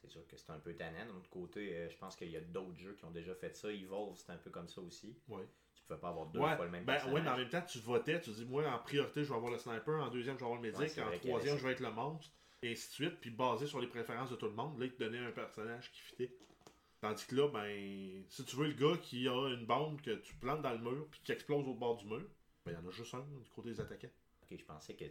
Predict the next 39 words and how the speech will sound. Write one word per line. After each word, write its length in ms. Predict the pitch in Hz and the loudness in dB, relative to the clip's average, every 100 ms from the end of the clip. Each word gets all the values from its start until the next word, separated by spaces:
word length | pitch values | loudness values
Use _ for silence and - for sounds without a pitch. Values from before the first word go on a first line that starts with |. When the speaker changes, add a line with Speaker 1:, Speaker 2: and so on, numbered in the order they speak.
| 87 78 | -8 -8
Speaker 1:
n'importe 340 | 85 85 - 82 | -8 -8 -10 -10
qui 100 | 87 | -8
pouvait 180 | 82 | -8
jouer 120 | 76 85 | -6 -6
n'importe 360 | 78 73 80 | -6 -8 -8
quoi, 160 | 90 87 | -4 -4
là. 60 | 82 | -2
Speaker 2:
Non, 140 | 104 131 | 0 0
c'est 80 | 120 | 0
ça, 160 | 156 | 2
ouais, 180 | 160 123 | 4 2
c'est 140 | - 117 | 0 6
pas 140 | 151 | 6
le 60 | 147 | 6
principe 440 | 143 120 117 151 | 2 0 0 0
de, 280 | 113 110 104 | 4 4 2
comme 220 | 104 107 | -2 -2
on 100 | 107 | -2
t'a 140 | 92 104 | -2 -2
dit 120 | 131 | -2
dans 100 | 120 | 0
Call 120 | 117 | 2
of 80 | 107 | 2
Duty, 180 | 98 143 | 0 -2
où 40 | |
tu 80 | 143 | -2
construis 280 | 117 104 - | -6 -8 -2
ta 120 | 113 | -2
classe, 420 | 123 120 131 131 | 2 0 0 -6
puis 140 | - - | -12 -16
tu 140 | 98 | -10
dis, 60 | 107 | -2
ben, 120 | 98 | 0
moi, 120 | 101 | 0
je 40 | 101 | -2
vais 40 | |
avoir 140 | 98 - | -2 2
tel 200 | 104 | 0
gun, 140 | 98 | 2